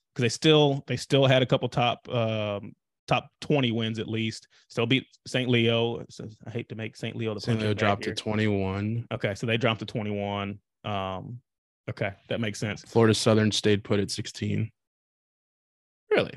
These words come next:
Speaker 1: Okay, so almost,
Speaker 2: Mm-hmm.
Speaker 1: almost just below middle of the pack, and they stayed at sixteen. Um,
Speaker 2: Tampa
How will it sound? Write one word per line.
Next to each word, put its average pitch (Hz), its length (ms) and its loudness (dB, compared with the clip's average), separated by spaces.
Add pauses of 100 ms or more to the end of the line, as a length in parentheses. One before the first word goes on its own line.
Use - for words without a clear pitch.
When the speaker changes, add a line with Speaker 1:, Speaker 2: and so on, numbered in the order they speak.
(100)
Speaker 1:
Okay, 107 280 -2 (220)
so - 140 -4
almost, 127 240 4
Speaker 2:
Mm-hmm. 107 180 0 (120)
Speaker 1:
almost 127 340 0
just 123 240 0
below 117 220 0
middle 113 200 0
of 107 60 -2
the 104 120 -8
pack, 110 160 -2
and 113 80 -6
they 107 100 -4
stayed 110 260 -4
at 107 80 -6
sixteen. 104 580 -6 (580)
Um, 101 720 -2 (520)
Speaker 2:
Tampa 151 160 6